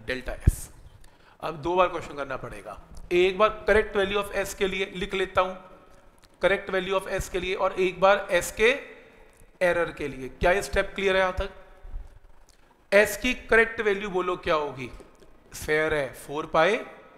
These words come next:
आर स्क्वायर। तो इसमें मैंने क्या कहा था कि constants छोड़ देते हैं,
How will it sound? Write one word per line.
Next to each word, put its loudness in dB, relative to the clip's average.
आर -4
स्क्वायर। -6
तो -2
इसमें -4
मैंने -2
क्या 2
कहा 4
था 2
कि -6
constants -2
छोड़ -6
देते 0
हैं, 0